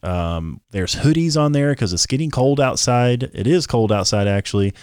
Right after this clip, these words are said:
Christmas is just around the corner. You can get your favorite communist uncle, some Liberty merchandise, which you should do, absolutely.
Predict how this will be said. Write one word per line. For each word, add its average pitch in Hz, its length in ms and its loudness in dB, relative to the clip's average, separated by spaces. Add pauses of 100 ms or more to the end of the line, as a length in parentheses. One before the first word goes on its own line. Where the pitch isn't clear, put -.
(260)
Christmas 165 420 0
is 110 100 0
just 110 240 0
around 98 200 0
the 90 60 -2
corner. 156 340 0
You 123 140 2
can 90 120 -2
get 98 200 -2
your 92 120 -4
favorite 135 520 0 (360)
communist 110 520 2
uncle, 160 460 0 (500)
some 101 240 0
Liberty 151 420 2
merchandise, 147 680 0
which 104 160 -4
you 101 100 0
should 85 240 -4
do, 143 400 0
absolutely. 104 920 -4